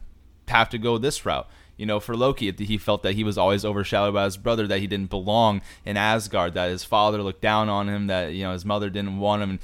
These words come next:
he almost felt like, you know, like a second-class citizen because he wasn't a true, he wasn't born by his father and mother, you know, so he, he wanted to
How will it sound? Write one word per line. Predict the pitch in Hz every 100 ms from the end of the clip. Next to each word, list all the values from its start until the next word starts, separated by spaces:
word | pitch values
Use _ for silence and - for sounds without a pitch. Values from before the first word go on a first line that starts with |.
| -
he | -
almost | 117 -
felt | 117 104
like, | 101 - -
you | - 110
know, | 101
like | 101 98 113
a |
second-class | 104 127 113 104 - 110 104 -
citizen | 147 131 123 113 110 110
because | 98 113 104
he |
wasn't | 107 110 104 101
a | 98
true, | - - 113 107 101 95 - - -
he |
wasn't | 120 107 101
born | 117 110
by | 101 98 98
his | 101 95 92
father | 101 80 104 107
and | 110
mother, | 127 104 85
you | 85 90
know, | 90 110
so | - 98 92 - - -
he, | 107 104 95 85 76
he | 95 110 104
wanted | 98 95 110 104 95
to | - 113 101 98